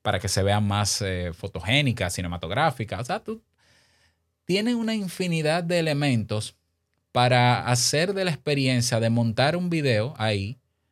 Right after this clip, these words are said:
Primero es un poquito incómodo porque tú tienes que montar todo. Yo, por ejemplo, si tú has visto algún video mío grabando este podcast, que espero que lo hayas visto porque hice uno, eh,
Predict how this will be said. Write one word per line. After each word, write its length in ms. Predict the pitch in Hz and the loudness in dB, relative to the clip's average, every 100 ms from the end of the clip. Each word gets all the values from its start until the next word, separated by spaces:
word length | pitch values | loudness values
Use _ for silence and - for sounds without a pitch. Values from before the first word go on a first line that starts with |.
| _ | _
Primero 340 | - 151 160 220 | -4 0 2 2
es 80 | 196 | 2
un 120 | 196 | 0
poquito 260 | 196 185 | 0 0
incómodo 420 | 185 160 185 110 101 | -2 2 2 2 2
porque 200 | 110 113 | 0 0
tú 100 | 123 | 0
tienes 200 | 147 143 | -2 -2
que 80 | 139 | 0
montar 360 | 127 107 110 | 0 0 -2
todo. 280 | - 76 - _ _ _ _ _ _ _ - | -4 -8 -10 _ _ _ _ _ _ _ -12
Yo, 220 | 87 101 | -4 -2
por 140 | 120 117 | 2 4
ejemplo, 180 | 127 | 4
si 120 | 113 107 | 2 0
tú 100 | 107 | -2
has 100 | 113 | 0
visto 260 | 120 120 | 0 0
algún 240 | 110 101 117 | -2 0 2
video 280 | 120 123 | 4 4
mío 400 | 123 143 113 110 - - _ | 4 4 2 0 -6 -20 _
grabando 480 | 110 101 95 110 135 | -2 0 2 2 2
este 200 | 127 143 | 0 -2
podcast, 580 | 165 143 123 160 - _ _ _ _ _ | 0 -2 -2 -6 -6 _ _ _ _ _
que 80 | - | -6
espero 300 | 92 - 107 | -4 0 0
que 80 | 123 | 4
lo 60 | 117 | 4
hayas 180 | 117 | 4
visto 340 | 117 175 - 87 | 2 -2 -2 -6
porque 360 | 87 90 90 - | -6 -4 -4 -4
hice 320 | 101 98 120 | -2 0 2
uno, 580 | 123 131 160 190 139 67 | 2 2 -2 -6 -6 -6
eh, 440 | 90 90 87 85 | -6 -4 -6 -8